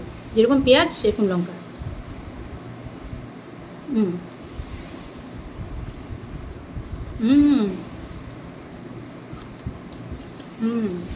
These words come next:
ডালটা নিয়েই নিই, নষ্ট করে লাভ কি, তাই না?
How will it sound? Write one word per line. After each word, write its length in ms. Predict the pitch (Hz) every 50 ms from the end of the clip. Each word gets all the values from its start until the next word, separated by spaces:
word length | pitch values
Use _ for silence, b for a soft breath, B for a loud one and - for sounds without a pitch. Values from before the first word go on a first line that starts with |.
| - - - - - - - - - - - - - - - - - - - - - - - - - - - - - - - - - - - - - - - - - - - - - - - - - - - - - - - - - - - -
ডালটা 220 | 269 220 220 226 262
নিয়েই 300 | 262 247 233 240 262 254
নিই, 140 | 214 175 160 - - - - - - - - - - - - - - - - - - - - - - - - - - - - - - - - - - - - - - - - - - - - - - - - - - - - - - - - - - - - - - - - - - - - -
নষ্ট 260 | 233 220 214 208 - -
করে 180 | 233 247 254 254
লাভ 160 | 240 214 208 -
কি, 100 | - - 175 - - - - - - - - - - - - - - - - - - - - - - - - - -
তাই 140 | - - 247
না? 80 | 302